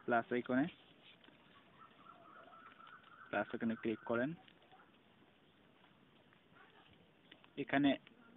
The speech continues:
element, element অপশনে যাবেন, বিভিন্ন ধরনের element পাবেন। ধরুন আমি এই এলিমেন্টটা নিলাম এখান থেকে, frame। ফ্রেমের ভিতরে আমি এই পিকচারটাকে বসাবো,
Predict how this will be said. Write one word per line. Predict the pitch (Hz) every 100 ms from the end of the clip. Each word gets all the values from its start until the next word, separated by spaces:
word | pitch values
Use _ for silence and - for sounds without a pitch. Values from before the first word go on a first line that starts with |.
| - - 165
element, | 175 147 113 - - - - - -
element | 160 165 147
অপশনে | 143 147 - - - 123
যাবেন, | 139 170 151 117
বিভিন্ন | 147 135 147 170 160 127
ধরনের | 127 127 131 131 - - - - - - - - 135
element | 120 117 -
পাবেন। | 113 104 104 - - -
ধরুন | 123 127
আমি | 127
এই | 123
এলিমেন্টটা | 120 117 113 120
নিলাম | 110 104 101
এখান | 101 107
থেকে, | 107 101 - - - -
frame। | 127 104 - - - - - - - - - - - - -
ফ্রেমের | - 143 135 131
ভিতরে | 143 151 202 269 - - - - - - - - - - - - -
আমি | 131 127 143 - - - - - 123
এই | 113 113 - -
পিকচারটাকে | 131 - 143 143 143 123
বসাবো, | 120 110 101